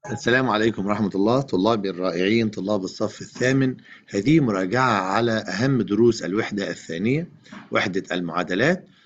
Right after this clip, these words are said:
دعونا، آه، نحل بعض المعادلات معا الآن. آه، الخطوة الأولى دائما في حل المعادلات يا أبنائي تبسيط كل طرف. يعني إيه تبسيط كل طرف؟ يعني لو عندي حدود متشابهة في الطرف اليسار أو اليمين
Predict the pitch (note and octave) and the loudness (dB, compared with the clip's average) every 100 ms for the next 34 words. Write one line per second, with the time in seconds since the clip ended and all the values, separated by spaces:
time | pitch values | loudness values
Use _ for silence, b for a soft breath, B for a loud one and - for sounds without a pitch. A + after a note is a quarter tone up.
0 | b - G#2+ D3+ D3 C#3 C#3+ F#2 F2+ - | b 0 2 4 2 0 -2 -10 -10 -12
1 | - F2+ F2+ F2 - A#2+ G2+ G2+ G#2 F2+ | -14 -10 -8 -6 -2 0 2 2 0 -2
2 | E2 D#2 F#2 G#2 - G2 G#2+ G2 F2 F2 | -8 -2 0 0 -2 -2 -2 -2 -4 -4
3 | A2 E3+ F3+ b b b b _ - G2 | 0 0 0 b b b b _ -6 -4
4 | - G#2 G2 - G#3 G#3 C#3+ D3+ D3+ A#2 | -4 -4 -4 0 -2 2 2 4 2 2
5 | G#2+ C3+ C3 A2 G#2+ - C#3 A2+ F#2 E2+ | 0 0 0 0 -2 0 2 0 0 -4
6 | F2 F#2+ A#2+ A2+ F#2 F2+ A2+ A#2+ A2 G2 | -2 0 0 0 -2 -2 -4 -2 -2 -2
7 | F2+ - G#2+ G#2 F#2+ - - B2+ A2 F#2 | -4 -4 0 2 0 -4 -2 4 6 4
8 | E2+ E2+ F2 - - G2+ C#2+ - - E2+ | -2 -4 -6 -10 -4 -4 -4 -12 -18 -10
9 | E2+ F2+ C#3 F3 A#2+ - B2+ - A2 F#2 | -8 -4 2 2 0 -2 -4 0 -2 -2
10 | F#2 E2+ - B2+ A#2+ A#2 A2+ B2+ A3+ G#3+ | -4 -6 -2 0 2 2 2 4 4 2
11 | F3 C#3+ F3+ D3 A#2+ - D#3+ B2 - C#3 | 0 0 0 0 0 2 2 2 -2 -2
12 | A#2 A2+ A2 A#2+ A2+ F#3 A3 G3+ G#3+ A3+ | 0 -2 -2 0 2 4 6 6 6 4